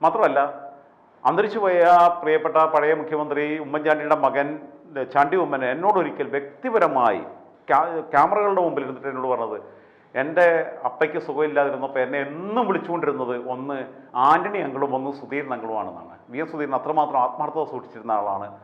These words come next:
ഉമ്മൻചാണ്ടിയുടെ മരണത്തിൽ വന്നിട്ട് അവിടെ വന്നിട്ട് വിങ്ങിപ്പൊട്ടി കരഞ്ഞുകൊണ്ടിരിക്കുന്ന ഒരു വി എം സുധീരനെ നമ്മൾ കണ്ടതാണ്. അധികാര രാഷ്ട്രീയത്തിൻ്റെ പുറകെ പോയിട്ടുള്ള ആളാണ്, ആ-, ആളല്ല അദ്ദേഹം. ആദർശശുദ്ധി എപ്പോഴും വെച്ച് പുലർത്തിക്കൊണ്ടിരുന്ന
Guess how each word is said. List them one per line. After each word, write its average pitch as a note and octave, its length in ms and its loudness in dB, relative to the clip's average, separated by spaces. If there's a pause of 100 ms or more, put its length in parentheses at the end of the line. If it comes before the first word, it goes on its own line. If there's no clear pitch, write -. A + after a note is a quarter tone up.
(340)
ഉമ്മൻചാണ്ടിയുടെ D3+ 540 2
മരണത്തിൽ C#3 340 -2
വന്നിട്ട് B2+ 220 -2
അവിടെ B2+ 120 2
വന്നിട്ട് C3 280 -4
വിങ്ങിപ്പൊട്ടി D3+ 520 -6
കരഞ്ഞുകൊണ്ടിരിക്കുന്ന C3 680 -6
ഒരു A#2+ 120 -8
വി B2 120 -8
എം C#3+ 120 -4
സുധീരനെ A#2 280 -8
നമ്മൾ G#2+ 220 -8
കണ്ടതാണ്. G2 340 -8 (400)
അധികാര F3 280 2 (100)
രാഷ്ട്രീയത്തിൻ്റെ C#3 500 -4
പുറകെ C3+ 320 -4
പോയിട്ടുള്ള A2+ 400 -8
ആളാണ്, G2 320 -4 (300)
ആ-, B2+ 100 2 (160)
ആളല്ല B2 320 4 (600)
അദ്ദേഹം. A#2 280 -2 (380)
ആദർശശുദ്ധി D#3 800 0 (500)
എപ്പോഴും E3 320 -2
വെച്ച് C#3 200 -4
പുലർത്തിക്കൊണ്ടിരുന്ന C3 640 -4